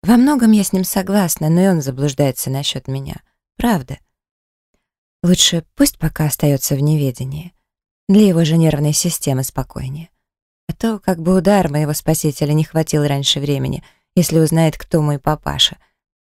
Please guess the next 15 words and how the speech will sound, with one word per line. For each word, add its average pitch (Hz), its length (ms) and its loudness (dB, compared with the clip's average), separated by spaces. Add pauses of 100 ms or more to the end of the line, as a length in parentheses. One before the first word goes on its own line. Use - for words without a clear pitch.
(500)
Его, 180 260 2
наверное, 185 460 4
даже 175 260 2
все - 200 -4
дворовые 175 400 2
собаки 160 500 -2
знают, 143 440 -4 (320)
а 175 80 2
уж 156 100 2
бизнесмены, 180 800 2
банкиры, 151 600 0
юристы 156 600 2
так - 200 -8
и 156 40 -4
подавно. 151 680 -2